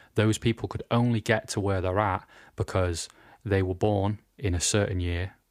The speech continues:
because if they were a year before or a year after, maybe it doesn't happen for them. And they were near technology. You know, if Bill Gates wasn't born near a computer, then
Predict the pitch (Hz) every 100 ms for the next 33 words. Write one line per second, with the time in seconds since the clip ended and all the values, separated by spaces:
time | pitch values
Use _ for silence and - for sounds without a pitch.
0 | - - 92 82 - - 87 92 87 90
1 | 82 82 _ _ _ - 87 104 104 -
2 | 104 104 107 92 87 95 92 98 - 104
3 | 101 - - _ 98 95 104 95 101 101
4 | 101 101 90 92 90 95 - - - -
5 | - - 98 95 92 92 - - _ _
6 | _ - 101 98 95 98 95 92 - -
7 | 92 87 - 104 - _ 101 90 90 123
8 | 117 107 107 - 107 95 101 101 95 92
9 | 90 - - - - _ _ - 104 95
10 | 95 - 95 92 120 - 101 92 _ _
11 | _ - 92 90